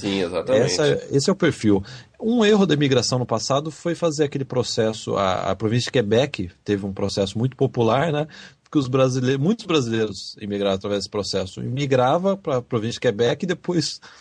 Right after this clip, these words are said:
Speaker 2: saía, ia pra Ontário, i-, ia pra outras províncias. Porque a pessoa tava no Brasil, imigrava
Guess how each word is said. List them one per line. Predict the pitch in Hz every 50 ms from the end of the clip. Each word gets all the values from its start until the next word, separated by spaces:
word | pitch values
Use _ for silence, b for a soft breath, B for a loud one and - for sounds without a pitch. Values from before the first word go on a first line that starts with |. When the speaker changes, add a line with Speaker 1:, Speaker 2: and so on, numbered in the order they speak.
| B B
Speaker 2:
saía, | - - - - 196 175 160 147 139 151 165 175 170
ia | 156 151 156 160
pra | - 165 165 156
Ontário, | 143 123 101 110 120 107 110 120 113 131 113 107 107 113 120 135 -
i-, | 127 123 131 139 - - 131
ia | 135
pra | 131 - 135 131
outras | 135 - 143 135 -
províncias. | _ 160 165 123 110 131 147 139 - - 104
Porque | - - 185 - - 147
a | 127 120
pessoa | 123 - 180 156 - - - 185 180 180 185 175
tava | - 156 143 123 127
no | 135
Brasil, | 147 170 196 175 151 165 170 190 240 240 B B B B B B B B -
imigrava | 214 196 196 190 180 180 170 175 208 226 233 220 240 247 277